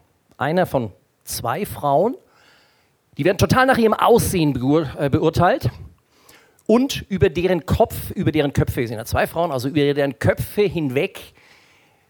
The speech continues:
werden Ehen arrangiert von Männern. Das ist erstmal ein bisschen altmodisch. Und so auch der erste Abschnitt, sorry Harald, das hab ich jetzt, ähm,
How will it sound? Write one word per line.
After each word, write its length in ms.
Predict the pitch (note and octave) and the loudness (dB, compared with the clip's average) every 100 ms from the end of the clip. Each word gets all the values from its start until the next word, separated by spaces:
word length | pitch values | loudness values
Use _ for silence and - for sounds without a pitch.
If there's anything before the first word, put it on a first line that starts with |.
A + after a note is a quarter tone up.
| _ | _
werden 360 | - B2+ D#3+ D#3+ - | -6 -2 0 0 -2
Ehen 400 | D#3+ F3+ F#3 D3 | 0 0 2 -2
arrangiert 580 | D3 D#3+ C#3 D3+ D#3 | -2 -2 -4 -2 -2
von 200 | - D#3 | -2 -2
Männern. 440 | C#3+ C#3+ D3+ A2+ F2+ - - _ _ _ _ _ _ _ _ _ _ _ _ _ _ _ _ _ _ _ _ | 0 2 2 0 -6 -18 -20 _ _ _ _ _ _ _ _ _ _ _ _ _ _ _ _ _ _ _ _
Das 220 | - - | -6 -4
ist 140 | D#3+ B2 | -4 -4
erstmal 480 | B2 - C#3+ C#3+ | -8 -4 0 0
ein 80 | D3 - _ _ - | -2 -8 _ _ -8
bisschen 580 | A#2 - - C#3 C#3+ C#3 _ _ _ _ _ _ - | -6 -6 -4 -2 -2 -4 _ _ _ _ _ _ -10
altmodisch. 880 | A#2+ C3+ - C#3+ C3+ A#2+ G2 - | -6 -6 -4 0 0 0 -4 -6
Und 80 | C#3 | -4
so 140 | A#2+ D3+ | 2 4
auch 240 | D#3 - _ _ | 4 -2 _ _
der 80 | - | -4
erste 260 | D#3 - F3 | -2 0 0
Abschnitt, 340 | F#3 - F#3 | 0 0 0
sorry 220 | - D3+ | 2 2
Harald, 240 | D3+ D3+ D3 | 2 0 0
das 80 | A#2+ | -2
hab 140 | C3 | -4
ich 100 | F#3 | 0
jetzt, 320 | F#3+ - - - _ _ _ _ _ _ | -2 -2 -10 -16 _ _ _ _ _ _
ähm, 340 | D3 C3+ C3+ | -2 0 2